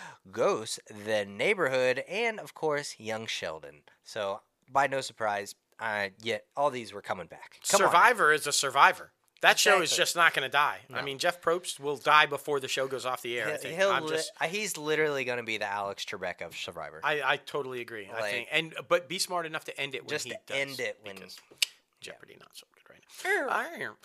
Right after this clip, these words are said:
Speaker 2: Oscar winner Geena Davis has been tapped as the co-lead for a C B S's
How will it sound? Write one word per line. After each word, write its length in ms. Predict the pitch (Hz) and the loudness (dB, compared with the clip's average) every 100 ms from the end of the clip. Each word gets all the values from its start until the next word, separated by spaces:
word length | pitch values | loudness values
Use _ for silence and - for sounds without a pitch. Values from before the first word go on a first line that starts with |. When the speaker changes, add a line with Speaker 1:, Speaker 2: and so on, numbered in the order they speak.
| - - - | -20 -2 6
Speaker 2:
Oscar 520 | 330 381 - 381 330 | 10 10 8 8 8
winner 300 | 285 285 254 | 8 8 6
Geena 360 | 202 294 269 208 | 4 0 2 6
Davis 420 | 254 370 381 - | 6 6 2 2
has 120 | 202 | 0
been 160 | 196 175 | -2 0
tapped 380 | 196 190 190 | 2 2 2
as 140 | 170 147 | -2 -4
the 100 | 156 | -6
co-lead 720 | - 226 220 190 196 277 226 | 2 2 2 -2 -4 -6 -8
for 160 | 190 175 | -4 0
a 60 | |
C 280 | - - 240 | 2 2 0
B 220 | 202 185 | -4 -2
S's 340 | 180 - 160 | 0 0 -4